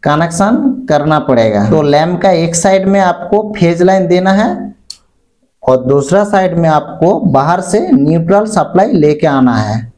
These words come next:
ये हमारा neutral supply है। तो आप लोग को समझ में आया होगा।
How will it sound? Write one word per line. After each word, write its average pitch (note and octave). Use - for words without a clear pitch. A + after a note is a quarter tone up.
ये D#3
हमारा F3
neutral D#3+
supply C#3
है। G2+
तो D#3
आप D3
लोग F#3
को G3
समझ F3+
में F#3+
आया F3+
होगा। F#3